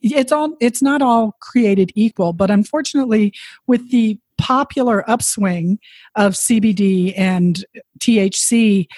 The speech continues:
it's, it's easy for people to think it's a panacea for everything. And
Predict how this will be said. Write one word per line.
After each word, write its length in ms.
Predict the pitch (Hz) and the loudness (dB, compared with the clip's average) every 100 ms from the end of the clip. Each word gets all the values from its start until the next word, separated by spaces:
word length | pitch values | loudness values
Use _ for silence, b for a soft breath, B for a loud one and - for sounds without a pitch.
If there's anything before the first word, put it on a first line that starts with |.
| B B B | B B B
it's, 680 | 254 247 269 240 233 - - | -10 -8 -6 -6 -4 -6 -2
it's 200 | 226 269 | 0 2
easy 240 | 269 269 | 2 2
for 160 | 247 233 | -2 -2
people 240 | 233 220 | -2 0
to 100 | 214 | 0
think 220 | 208 202 | 2 0
it's 100 | 202 | 0
a 60 | 190 | -2
panacea 560 | - 202 190 - 196 180 | 0 0 0 -2 -4 -4
for 120 | 180 | -6
everything. 580 | 185 175 170 170 156 180 | -6 -4 -6 -6 -10 -4
And 300 | 196 214 220 | 0 2 2